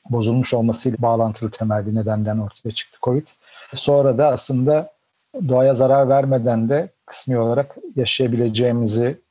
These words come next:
de gördük. Daha küçük hayatlar içinde yaşayabileceğimizi de görmüş olduk.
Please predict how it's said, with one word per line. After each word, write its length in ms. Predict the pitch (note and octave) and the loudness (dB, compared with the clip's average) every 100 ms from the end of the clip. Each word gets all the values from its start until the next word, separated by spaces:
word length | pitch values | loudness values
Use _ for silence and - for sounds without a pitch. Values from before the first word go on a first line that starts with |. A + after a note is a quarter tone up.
| _ | _
de 60 | A2+ | -6
gördük. 460 | G#2+ G2+ F#2 _ | -2 -4 -6 _
Daha 200 | A2+ A#2 | 0 0
küçük 240 | - - - | -2 -6 -2
hayatlar 580 | G#2+ G#2+ _ A#2+ A2 - | -4 -4 _ -6 -6 -8
içinde 380 | - B2+ A2+ A#2+ | -6 -2 0 0
yaşayabileceğimizi 880 | A#2 - B2+ A2 A#2 G#2+ A2+ G#2+ C#3 | 0 -2 -2 -2 -2 -2 -2 -2 -2
de 20 | |
görmüş 440 | A#2 A#2 A#2+ - | 0 0 -2 -6
olduk. 280 | A#2 A2+ - | -8 -10 -16